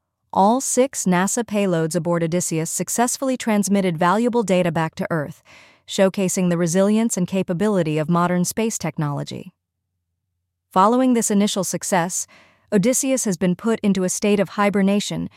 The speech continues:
to endure the lunar night. This period poses risks of battery and electronics damage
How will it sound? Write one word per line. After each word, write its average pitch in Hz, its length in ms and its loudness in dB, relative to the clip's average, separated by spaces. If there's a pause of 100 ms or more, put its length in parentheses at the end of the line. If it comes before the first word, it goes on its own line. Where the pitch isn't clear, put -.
(240)
to 208 120 0
endure 185 500 4
the 170 120 0
lunar 175 340 2
night. 175 440 -2 (920)
This 247 180 4
period 214 540 0
poses 196 440 0
risks 202 440 0
of 156 140 -4
battery 185 520 0
and 185 160 2
electronics 190 640 -2
damage 165 480 -2